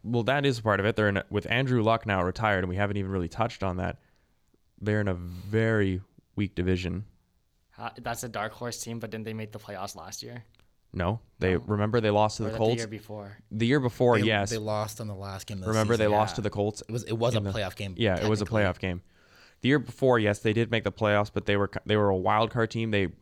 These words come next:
Speaker 1: upset the Chiefs, but that was mostly the Chiefs just
Speaker 2: Yeah.
Speaker 1: not being very good, and then they got absolutely destroyed by the Patriots. So, I don't know, like, when I see people talking about the A F C South, I see people picking Houston,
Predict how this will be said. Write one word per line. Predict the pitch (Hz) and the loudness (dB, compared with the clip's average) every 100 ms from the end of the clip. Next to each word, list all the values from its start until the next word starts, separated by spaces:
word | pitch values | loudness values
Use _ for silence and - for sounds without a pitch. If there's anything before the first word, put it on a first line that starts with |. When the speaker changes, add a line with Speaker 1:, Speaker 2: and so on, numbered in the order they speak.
| - | -2
Speaker 1:
upset | 120 - 131 113 | -2 0 -2 -2
the | 107 | -4
Chiefs, | - 117 107 - - - - | -2 0 -2 -4 -12 -8 -4
but | 101 | 0
that | 107 | 2
was | 107 | 2
mostly | 107 107 101 107 95 | 0 -2 0 0 0
the | |
Chiefs | 92 - 104 - - | -2 -2 -2 -4 -4
just | 95 90 - _ _ _ _ | -4 -4 -8 _ _ _ _
Speaker 2:
Yeah. | 101 92 87 107 | -16 -16 -10 -4
Speaker 1:
not | 101 | -2
being | 107 98 | 0 0
very | 98 95 | 2 2
good, | 90 101 90 101 _ _ _ - | 4 2 2 -2 _ _ _ -8
and | 98 | -6
then | 95 | -4
they | 95 92 | -2 0
got | 95 95 | 0 0
absolutely | - 101 98 107 82 90 | 0 -2 -2 -4 -2 -2
destroyed | 95 - - 104 104 98 | -4 -4 0 4 4 2
by | 92 | 0
the | 87 | -4
Patriots. | - 101 - 90 85 | -2 -4 -2 -6 -4
So, | - 98 _ - - _ - | -2 -2 _ -20 -20 _ -6
I | |
don't | 123 | 0
know, | 110 - - | 0 -2 -4
like, | 113 104 | -4 -2
when | 120 | -2
I | 120 | 0
see | 127 120 | 0 0
people | 120 110 | 0 -2
talking | 101 104 107 95 | 0 0 0 -4
about | 87 | -4
the | 90 90 | -2 -2
A | 92 | -2
F | |
C | - 98 | -4 -4
South, | 101 95 | -2 -2
I | 90 | -2
see | 107 107 | -2 -2
people | 110 98 104 | -2 -4 -6
picking | - 98 90 | -8 -6 -6
Houston, | 95 - 127 - 101 101 | -8 -2 -2 0 -4 -4